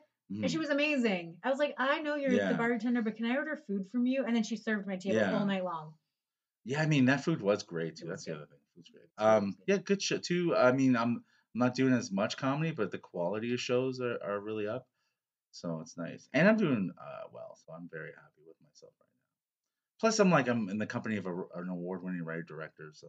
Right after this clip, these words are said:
Speaker 2: it's like,
Speaker 1: That
Speaker 2: really
Speaker 1: is, like, now his full name.
Speaker 2: Yeah, for me, anyways.
Speaker 1: It's,
Speaker 2: So,
Speaker 1: the,
Speaker 2: you know,
Speaker 1: the
Speaker 2: you
Speaker 1: thing
Speaker 2: know,
Speaker 1: is gone. It's
Speaker 2: you know,
Speaker 1: A J award-winning director.
Speaker 2: you know who enjoys compliments? My
Speaker 1: Mm.
Speaker 2: award-winning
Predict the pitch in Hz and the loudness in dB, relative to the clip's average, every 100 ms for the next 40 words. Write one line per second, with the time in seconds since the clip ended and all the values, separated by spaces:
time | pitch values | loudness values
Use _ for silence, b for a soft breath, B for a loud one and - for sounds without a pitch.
0 | 69 - 80 78 _ _ _ _ _ _ | -20 -20 -20 _ _ _ _ _ _ _
1 | - 220 247 170 - 190 208 190 196 185 | -8 -4 -4 -4 -8 -4 -4 -4 -4 -4
2 | 185 190 - 175 160 - - 131 151 92 | -4 -6 -8 -10 -10 -16 -4 6 8 8
3 | - 139 143 104 87 82 80 80 80 - | 4 4 6 4 4 -2 -4 -6 -8 -4
4 | 214 - 156 143 160 185 156 165 185 175 | 2 10 12 12 8 8 10 12 12 12
5 | 262 196 180 220 214 180 165 180 185 143 | 8 4 0 2 2 0 -4 -4 4 8
6 | 175 202 247 220 202 208 196 196 196 190 | 8 8 4 2 0 -2 -2 -2 0 0
7 | 185 185 180 - 131 160 165 170 147 110 | 0 0 -2 -2 6 8 10 8 6 6
8 | 117 113 139 143 156 160 180 202 - - | 6 8 6 4 -2 -2 -4 -4 -8 -18
9 | _ - 226 110 107 98 98 101 95 90 | _ -8 0 4 6 4 4 2 2 -2
10 | 87 82 | -4 -6